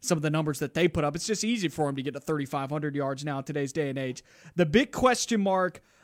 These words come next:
about Breece Hall and what could hold him back from winning the Heisman is, will Iowa State win enough games and will be,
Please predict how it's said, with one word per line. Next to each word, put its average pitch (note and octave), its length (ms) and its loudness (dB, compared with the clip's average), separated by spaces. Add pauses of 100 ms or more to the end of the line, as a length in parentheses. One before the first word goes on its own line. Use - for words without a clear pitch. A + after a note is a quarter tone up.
(140)
about F3+ 540 2 (100)
Breece F#3+ 300 2
Hall F3+ 300 4
and D3+ 100 0
what F3 160 0
could E3 140 2
hold F3 280 4
him E3+ 140 2
back E3 240 0
from D3 160 -4
winning E3+ 220 0
the D#3 100 -2
Heisman D3+ 380 -2
is, C#3+ 240 -2 (240)
will E3+ 180 4
Iowa F#3+ 320 4
State F3+ 320 0
win E3+ 140 2
enough E3 340 0
games D3+ 380 -2
and C#3+ 100 -4
will D3+ 120 -2
be, D#3+ 320 -2